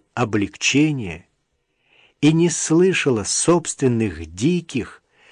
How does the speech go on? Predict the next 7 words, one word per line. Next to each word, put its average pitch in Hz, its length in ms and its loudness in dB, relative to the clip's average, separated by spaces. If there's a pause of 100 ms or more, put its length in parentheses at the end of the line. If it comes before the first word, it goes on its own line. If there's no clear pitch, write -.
(160)
разрывающих 151 1200 2
тело 160 400 2
рыданий 143 960 0 (480)
за 104 220 -2
ласковым 123 680 0
голосом, 127 680 0 (360)
шепчущим - 960 -2